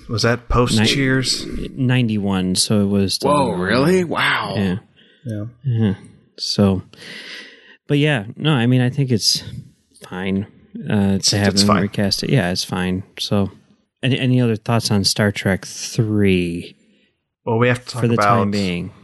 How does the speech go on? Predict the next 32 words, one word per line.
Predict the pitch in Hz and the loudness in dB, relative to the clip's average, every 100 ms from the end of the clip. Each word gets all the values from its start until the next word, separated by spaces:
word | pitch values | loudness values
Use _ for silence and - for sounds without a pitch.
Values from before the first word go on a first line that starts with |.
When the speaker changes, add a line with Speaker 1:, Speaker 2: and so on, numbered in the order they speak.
| _ _ 127 | _ _ -10
Speaker 1:
the | 117 110 104 101 | -2 2 2 0
bad | - 101 101 - | 0 0 0 0
guy | 104 104 107 113 - - - | 2 2 0 -4 -10 -20 -8
played | - 104 - | -2 -2 0
by | 101 101 101 110 - | 2 2 0 -2 -2
Speaker 2:
Oh, | 185 196 | 0 2
yes. | 170 233 - | 2 0 0
Speaker 3:
Christopher | 147 175 180 | -2 0 2
Lloyd. | 202 208 165 127 107 104 | 2 2 2 2 0 -2
Speaker 1:
Christopher | - - - 131 | -2 -2 -2 0
Speaker 2:
Yeah. | 143 240 | 2 2
Speaker 1:
Lloyd. | 240 135 - - - - | 2 0 -6 -20 -16 -4
Speaker 2:
Yeah. | 175 233 95 - _ _ - | 0 0 -2 -10 _ _ -2
What | 135 | 0
did | |
you | 139 | 2
guys | 147 139 | 0 2
think | 156 | 0
about | 147 143 139 | 2 2 4
him? | 185 107 90 - _ _ _ _ 427 | 2 0 -2 -14 _ _ _ _ 0
Speaker 3:
He | |
was | 403 302 | 2 2
a | |
fun | - 156 123 | 0 0 2
bad | 98 92 | 0 0
guy. | 98 98 101 - _ _ _ _ _ _ - _ - | 0 -2 -4 -14 _ _ _ _ _ _ -20 _ 0
Speaker 1:
I, | 151 202 | 2 2
I | - 214 | 0 0
liked | 262 269 | 0 0
him | 247 | 0
a | 226 | 2
lot. | 214 107 - | 2 2 -4